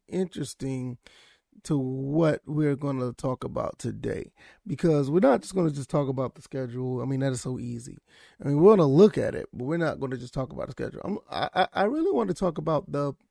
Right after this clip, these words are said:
the feedback that people are giving about the schedule. I wanna give you my thoughts and opinions on that. Also, I just wanna talk about one game.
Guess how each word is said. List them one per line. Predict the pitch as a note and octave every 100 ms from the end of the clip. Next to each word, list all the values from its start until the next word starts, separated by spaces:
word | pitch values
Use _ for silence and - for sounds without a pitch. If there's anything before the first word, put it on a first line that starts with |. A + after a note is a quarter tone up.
| _ -
the | C#3 -
feedback | - F3 F#3 C3+ C#3 C3+ E3
that | C3 D3
people | D#3+ C3+ C3
are | C3
giving | B2+ C#3+ C3 C3+ B2+ - - -
about | D4 A#2+ C3+ -
the | -
schedule. | - - - - - - _
I | C#3+
wanna | C#3+ F#3 F3+ E3
give | C#3 E3
you | D3+
my | D3 C#3
thoughts | C3+ C#3+ A#2+
and | C3+ C3+
opinions | - D#3 D3 C#3 A#2+
on | B2+
that. | C3 B2+
Also, | C#3 F3+ - C#3+
I | -
just | D#3+ G#3+
wanna | G3+ D#3
talk | D#3+ C#3+
about | C3 -
one | B2+ C3+
game. | C#3+ C#3 C3+ -